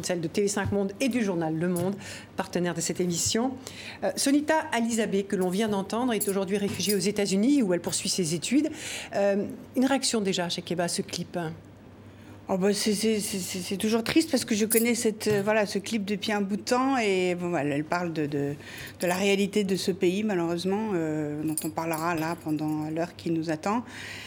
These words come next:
Speaker 2: Mais c'est toujours triste parce qu'on se dit, bon, bah, voilà, Sonita est partie finalement aux États-Unis. Est-ce qu'elle reviendra travailler en Afghanistan avec les autres, comme toutes, euh, celles qui ont envie finalement de vivre leur vie ? Bah, il faut partir en fait. C'est ça qui est triste.
Speaker 1: Mais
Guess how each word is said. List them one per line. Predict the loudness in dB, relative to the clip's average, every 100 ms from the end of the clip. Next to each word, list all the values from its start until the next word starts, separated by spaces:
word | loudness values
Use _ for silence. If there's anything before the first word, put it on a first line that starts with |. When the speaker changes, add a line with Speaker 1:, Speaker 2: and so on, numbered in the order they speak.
| -2
Speaker 2:
Mais | 2
c'est | 2 2
toujours | 2 2
triste | 2 2 2 0
parce | -4
qu'on | -2 -2
se | -2
dit, | 0 2 0
bon, | 0
bah, | 2 4
voilà, | 4 4 4
Sonita | 2 2 4 4
est | 4
partie | 2 -2 -4 -4
finalement | -2 0 2
aux | 0
États-Unis. | 0 0 0 0 0
Est-ce | 0
qu'elle | 0 2
reviendra | 2 2 2 2 0
travailler | 0 -4 0 0
en | 0
Afghanistan | 0 0 0 0 -2 -4
avec | -4 -4
les | -2 0
autres, | 0 -2 -6
comme | -6 -4
toutes, | -6 -8 -4 -4
euh, | -4 -6 -14 -14 -12
celles | -2 -2 0
qui | 2
ont | 4
envie | 4 0
finalement | 2 2 4 2
de | 2
vivre | 0 0 0
leur | 0
vie ? | 0 0
Bah, | 0
il |
faut | -2 -4
partir | -6 -6 -4 -4
en |
fait. | -6 -8 -10 -16
C'est | -10
ça | -8
qui | -6
est | -8
triste. | -10 -12 -12 -16 -16 -16 -18 -18 -6
Speaker 1:
Mais | -6